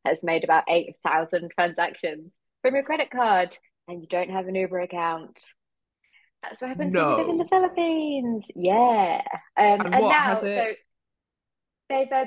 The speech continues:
Speaker 1: they've all, they weren't even impending 'cause they didn't get them quick enough 'cause I was waiting till Friday. Um, so they've <laughs> taken, like, loads of money. Um, so Dan is on the phone to Halifax. I was like, "This feels like a you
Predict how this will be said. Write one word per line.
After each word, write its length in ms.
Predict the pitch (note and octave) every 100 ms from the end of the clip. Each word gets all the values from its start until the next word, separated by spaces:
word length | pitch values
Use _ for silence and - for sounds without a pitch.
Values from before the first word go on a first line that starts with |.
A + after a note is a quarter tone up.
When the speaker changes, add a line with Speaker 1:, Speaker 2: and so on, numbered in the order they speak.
| G#3+
Speaker 1:
they've 140 | C#4
all, 220 | - E4 -
they 80 | C#4+
weren't 260 | C#4+ D#4+
even 180 | E4 D#4
impending 520 | D4 B3 C#4+ C4+ F#3+ E3
'cause 80 |
they 100 | G3+
didn't 200 | G3+ B3+ A#3+
get 120 | B3
them 100 | C4+
quick 220 | C#4 C#4
enough 240 | A3 D#3+
'cause 120 | - F3+
I 40 |
was 160 | D#3+ -
waiting 320 | F3 F#3+ G#3+
till 140 | A#3+
Friday. 520 | A#3+ G#3 F#3 C#3 - - - - -
Um, 500 | G#3+ G#3+ G3+ G#3 G3 _ -
so 140 | -
they've 220 | B3 B3 A#3+
<laughs> 0 |
taken, 540 | D4 F4 - C#4+ G#3+
like, 340 | A#3 A#3 G#3+ - - _ -
loads 520 | G#3 - - - -
of 80 | - -
money. 460 | G3 F3+ F#3+ G3 - - - - - _
Um, 500 | G3+ G#3 G3+ G3+ G#3 G3+ _ _ - G3+
so 260 | G#3 F#3+ F#3
Dan 280 | F#3+ F#3 F3+
is 100 | E3+
on 120 | E3
the 60 | D#3+
phone 200 | - D3+
to 80 | D3+
Halifax. 340 | D3+ D#3 - -
I 20 |
was 80 | F#3+
like, 100 | G3+
"This 180 | C4 B3+ -
feels 180 | A#3 G#3+
like 140 | G#3 G3+
a 60 |
you 280 | G3 F#3+ F#3+